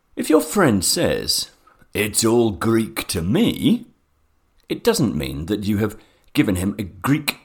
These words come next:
document by mistake. It means that your friend understands nothing. Shakespeare created this in the play Julius Caesar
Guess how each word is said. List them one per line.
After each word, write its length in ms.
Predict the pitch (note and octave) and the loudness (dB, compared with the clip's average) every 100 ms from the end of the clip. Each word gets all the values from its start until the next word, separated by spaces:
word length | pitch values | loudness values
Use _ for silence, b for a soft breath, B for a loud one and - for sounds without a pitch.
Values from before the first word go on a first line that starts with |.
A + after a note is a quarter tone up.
| - | -8
document 540 | C#3 - - D2+ - - - | -4 -4 -4 -6 -6 -10 -10
by 280 | D#2 A#2 | -4 -2
mistake. 580 | A#2 A#2+ - - - - _ _ _ _ _ _ _ - | 0 0 -2 -4 -6 -10 _ _ _ _ _ _ _ -10
It 160 | - A2 | -2 2
means 300 | A#3+ F3+ - | 4 4 0
that 160 | D#3 | 0
your 120 | D#3 | 0
friend 380 | - - E3 G2 - | 0 -2 -2 -2 -2
understands 840 | C3+ D3 - - G2+ F2+ C#2 - - _ _ - | -2 -2 -4 -6 -6 -6 -6 -10 -14 _ _ -12
nothing. 500 | D#2 D#2 - - - _ _ _ _ _ | -10 -10 -12 -16 -18 _ _ _ _ _
Shakespeare 500 | - C4 B3+ - A2 | -4 -4 -2 2 2
created 720 | - - G#2+ F#2 C#3+ E3 - | 0 -6 -2 0 0 -2 -6
this 280 | D2+ C2 - | -6 -6 -4
in 120 | E2 | -4
the 60 | E2 | -4
play 460 | - C#3+ F#2+ F#2 - _ _ _ _ _ - | -4 -2 -2 -4 -8 _ _ _ _ _ -12
Julius 580 | D#2 D3+ A3+ A#3+ A3+ - | -2 0 0 0 -2 0
Caesar 680 | - - B3+ A#3+ - - | 0 0 0 0 -2 -4